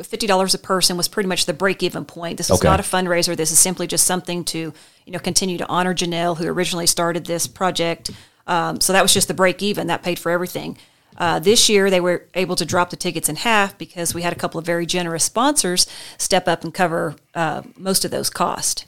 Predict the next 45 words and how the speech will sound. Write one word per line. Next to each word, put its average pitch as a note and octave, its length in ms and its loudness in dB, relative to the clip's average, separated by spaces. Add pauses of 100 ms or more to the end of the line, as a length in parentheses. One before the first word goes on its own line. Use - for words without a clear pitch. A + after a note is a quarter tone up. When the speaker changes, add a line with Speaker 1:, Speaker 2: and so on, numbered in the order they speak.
(160)
Speaker 2:
You A2 80 0
know, A2 60 4
that's D3 200 6
what D#3+ 100 0
the A2+ 100 0
story A2 400 4
is G2 200 2
for - 220 -4
me. G2+ 200 4
I've F#2+ 140 4
lived G#2+ 160 2
here G#2+ 120 0
just G2+ 220 -2
over G2 300 0
a F#2 60 0
year, F#2 180 0
J F2+ 160 -4
W, E2+ 340 -4 (440)
and, G2 460 0
uh, F2+ 180 0
that's G#2+ 200 0
what A#2+ 120 -2
the, F#2+ 180 -6 (260)
the G2 120 -2
repeated G2 560 2
story. G2+ 260 2
Anytime A#2 280 2
I B2+ 40 4
have B2 140 4
anybody A2 300 0
on G#2+ 80 -2
Community G#2 320 -4
Forum G2 300 -4
talking G2 300 0
about F#2+ 220 0
an F2+ 80 -4
event, F2+ 300 -6 (280)
it's A2+ 160 -2
the B2 120 -2
sponsors, G#2+ 580 0
it's G2+ 140 -6
the G#2+ 60 -8
companies A2+ 640 -4 (500)
that, F#2 420 0
um, F2+ 380 -6